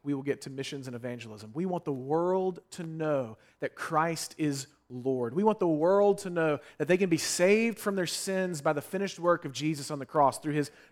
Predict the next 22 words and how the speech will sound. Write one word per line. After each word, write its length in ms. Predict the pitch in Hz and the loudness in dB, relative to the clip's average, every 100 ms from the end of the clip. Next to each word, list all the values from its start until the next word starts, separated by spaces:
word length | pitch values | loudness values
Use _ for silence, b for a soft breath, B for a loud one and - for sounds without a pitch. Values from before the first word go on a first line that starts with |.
| 139 | 2
death, 380 | 175 185 190 - 135 | 8 10 8 2 2
burial, 420 | 175 180 175 175 | 6 8 6 6
and 160 | 156 | 4
resurrection. 600 | 151 143 139 131 - 131 127 | 2 2 2 0 -2 -6 -2
We 140 | 226 | 0
want 200 | 226 214 | 0 0
the 80 | 180 | 0
world 520 | 165 180 208 220 196 | 2 2 4 2 0
to 100 | 185 | -4
become 520 | 160 - 180 180 175 b b b b | -6 -2 2 2 0 b b b b
believers 880 | 156 170 165 208 262 190 156 143 135 | 2 6 8 8 6 4 2 2 2
in 280 | 208 202 196 | 0 2 2
the 60 | |
gospel, 560 | 170 175 185 - 143 123 | 2 2 2 -4 -6 -4
but 220 | 139 123 | -4 -4
we 200 | 170 202 | -4 -2
want 300 | 180 185 180 | 0 -2 0
believers 680 | 160 151 180 214 151 139 127 | -2 0 0 0 -2 -2 -4
to 100 | - | -8
not 280 | 147 160 - | -4 -4 -4
simply 420 | - 185 180 160 | -8 -8 -6 -4
be 260 | 139 127 | -2 -4